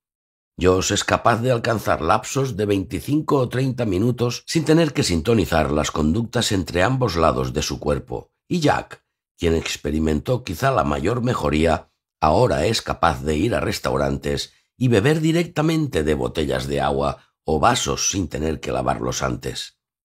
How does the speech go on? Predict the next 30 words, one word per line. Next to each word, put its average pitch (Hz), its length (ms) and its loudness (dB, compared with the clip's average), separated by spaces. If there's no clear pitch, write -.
Jack 92 260 4
resume 104 460 0
lo 107 160 0
que 104 180 2
ha 123 140 4
aprendido. 107 760 -2
"Yo 185 160 6
no 131 180 6
elegí 95 460 4
esta 82 260 0
vida, 82 440 0
yo 73 200 -2
no 85 160 2
elegí 80 500 2
esta 90 360 2
horrible 101 440 2
enfermedad, 92 720 2
pero 85 260 0
puedo 95 240 4
elegir 65 600 -4
cómo 113 300 2
vivir 117 360 -2
con 104 180 2
ella. 67 380 -2
Debo 82 440 0
escoger - 600 -4
cómo 127 360 4
vivir 123 440 -2
con 95 200 0
ella". 64 400 -4